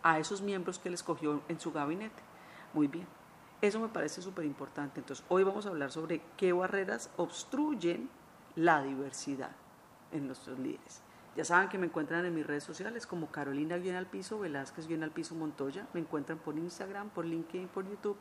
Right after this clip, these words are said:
y por TikTok. Vamos a buena música y regresamos para darle inicio a nuestro programa.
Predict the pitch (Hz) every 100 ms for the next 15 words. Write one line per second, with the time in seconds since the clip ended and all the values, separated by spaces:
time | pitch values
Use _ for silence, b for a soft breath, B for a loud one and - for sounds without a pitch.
0 | - 202 202 175 - 175 - - - -
1 | B B B - 175 202 180 170 202 254
2 | 285 - - - 247 277 214 165 151 151
3 | 151 175 - - 139 131 131 147 151 151
4 | 143 - - 117 -